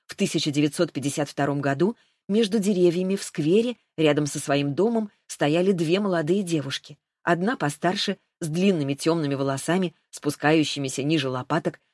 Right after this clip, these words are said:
смотрела в объектив строго и чуть сердито. Словно ей не нравилось, что ее заставляют заниматься пустяками. Вторая, совсем еще девчонка, смешливая и пощенячьи неловкая, приветливо улыбалась отцу. Надя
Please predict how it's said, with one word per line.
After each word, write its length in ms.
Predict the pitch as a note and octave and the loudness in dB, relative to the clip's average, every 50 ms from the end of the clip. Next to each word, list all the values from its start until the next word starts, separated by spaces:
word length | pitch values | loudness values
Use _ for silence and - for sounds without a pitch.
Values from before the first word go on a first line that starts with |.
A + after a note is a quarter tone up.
| _ - | _ -16
смотрела 480 | - - C3 C#3 C#3 D3+ D#3 D#3+ D#3 | -8 -4 -2 -2 0 2 2 4 4
в 80 | C#3+ D3+ | 4 2
объектив 520 | D3 C#3 D3 D3 - - - - E3 - | 2 2 2 0 0 -2 -2 -2 -2 -2
строго 540 | - - - - C#3 D3 F#3 G#3 G3 A3+ A#3+ _ _ | -2 -6 -8 -4 0 2 2 4 2 2 0 _ _
и 120 | - D3+ | -10 -6
чуть 220 | - - E3+ D#3 | -2 -2 -2 -2
сердито. 600 | - - A3 A3+ G#3 E3 D3 C3+ B2+ - C3 C#3 - _ _ _ _ _ _ _ _ _ _ _ _ _ | 0 0 0 0 0 0 -2 -4 -4 -6 -12 -14 -14 _ _ _ _ _ _ _ _ _ _ _ _ _
Словно 360 | - - - F3 F3 D#3+ D#3+ D#3+ | -8 -2 2 2 4 4 4 4
ей 220 | D#3 C#3+ D#3+ D#3+ | 4 4 4 2
не 120 | D#3+ D#3 | 4 2
нравилось, 540 | D3+ D3 D#3 F3+ G3 F#3+ F3 D#3+ D3+ - - _ _ _ | 2 2 2 2 2 2 2 2 0 -2 -6 _ _ _
что 200 | - - - A#3+ | -8 -2 0 2
ее 300 | A3+ G#3+ G#3 G#3+ A3 A3 | 2 2 2 2 2 2
заставляют 600 | F#3+ F#3 D#3 - D#3+ D3+ D3 D3+ E3+ F3 E3+ C#3 | 2 0 -2 -2 0 0 2 4 4 4 4 4
заниматься 500 | C#3+ D3 D3+ D3+ D3 D3 C#3+ - - D3 | 2 0 0 2 0 0 0 -2 -4 -4
пустяками. 640 | - E3+ D3+ - - E3+ - - C#3 B2+ B2 C#3 - _ _ _ _ _ _ _ _ - | -4 -4 -2 -2 -2 -4 -4 -4 -8 -8 -10 -14 -18 _ _ _ _ _ _ _ _ -12
Вторая, 460 | - - E3+ D3 C#3+ F3 G3 F#3 D#3 | -4 0 0 2 2 2 2 2 0
совсем 420 | - - B2+ - - - E3+ E3 | 0 -2 -4 -2 0 0 0 0
еще 280 | D3+ C3 C3+ - - D3 | 0 -2 -2 -2 -2 0
девчонка, 600 | C#3 E3+ E3 - - B3 A#3 G#3+ G3+ - F#3+ - _ _ _ - | 0 0 0 0 0 0 0 0 0 -4 -8 -10 _ _ _ -10
смешливая 840 | - - G#3 G#3 G3+ - - G3+ G3+ A3+ G#3+ D#3+ D3 C#3 C3+ C#3+ _ - | -4 0 2 2 2 2 2 2 2 2 4 2 2 0 -2 -4 _ -2
и 100 | A3+ G#3+ | 0 2
пощенячьи 680 | - F#3+ E3 - - E3 D#3+ E3 F3 F3+ - - - D3 | 2 2 2 2 2 0 2 2 2 2 0 0 -2 0
неловкая, 600 | D3+ D#3 D#3 F3 B3+ C4+ - - - C#3+ C#3 - _ _ _ _ _ - | 0 0 0 0 -2 -4 -4 -6 -6 -6 -6 -8 _ _ _ _ _ -2
приветливо 640 | G3 F3+ F3 D#3 D3+ E3+ G#3 A#3+ - G#3 G3+ F#3+ F3+ | 0 2 2 2 2 2 0 0 0 -2 0 0 2
улыбалась 540 | E3 D3+ D3 C3+ C3 D3 D#3 E3+ D#3+ - | 2 2 2 2 0 0 -2 -2 -4 -6
отцу. 440 | C#3+ C3 - - - - C#3+ C#3+ D3 - _ _ _ _ _ _ | -8 -8 -8 -10 -10 -8 -8 -8 -10 -10 _ _ _ _ _ _
Надя 500 | - D3+ C#3+ D3 D#3 F#3+ E3+ F3 F#3 F3+ | -4 -2 0 2 2 0 0 -2 -2 -4